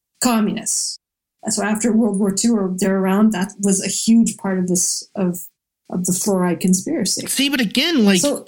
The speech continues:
Speaker 2: ag-
Speaker 1: it just, and there's anything can tie back into it, right?
Speaker 2: Yeah, I mean, that's what makes it a great conspiracy theory, is it all ties
Speaker 1: It's,
Speaker 2: back.
Speaker 1: it's, yeah.
Speaker 2: Right?
Speaker 1: Yeah, I mean, personally, I agree with you. I think you, you never are outside the sphere of influence of,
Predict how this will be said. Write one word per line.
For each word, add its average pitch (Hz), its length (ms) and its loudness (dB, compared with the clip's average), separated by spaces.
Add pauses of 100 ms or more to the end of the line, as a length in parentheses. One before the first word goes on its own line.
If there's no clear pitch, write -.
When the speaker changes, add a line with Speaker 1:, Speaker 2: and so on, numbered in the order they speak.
Speaker 2:
ag- 180 280 2
Speaker 1:
it 269 140 2
just, - 280 0
and 254 260 -2
there's 226 240 4
anything 240 380 4
can 214 120 2
tie 190 180 0
back 175 260 -6
into - 260 -8
it, - 100 -10
right? 208 260 -4 (220)
Speaker 2:
Yeah, 165 200 2
I - 80 -2
mean, 190 120 10
that's 220 160 2
what 196 100 6
makes 180 220 4
it 165 80 4
a 151 40 2
great 151 220 2
conspiracy 156 560 2
theory, - 280 -8 (880)
is 143 100 2
it 165 80 4
all 175 120 0
ties 143 280 0
Speaker 1:
It's, - 20 -10
Speaker 2:
back. 151 200 -2
Speaker 1:
it's, - 420 -2
yeah. - 160 -2 (140)
Speaker 2:
Right? - 340 -2
Speaker 1:
Yeah, 254 380 -2
I 233 80 0
mean, 247 280 0 (160)
personally, 302 440 0
I 214 140 -2
agree 196 260 0
with - 180 -4
you. - 100 -10
I 214 40 -10
think 220 340 2 (220)
you, 196 560 0 (640)
you 226 220 6
never 226 460 4
are 220 220 -2
outside 196 680 0 (100)
the 185 80 -2
sphere 196 520 0
of 180 100 0
influence 190 880 0
of, 180 340 -2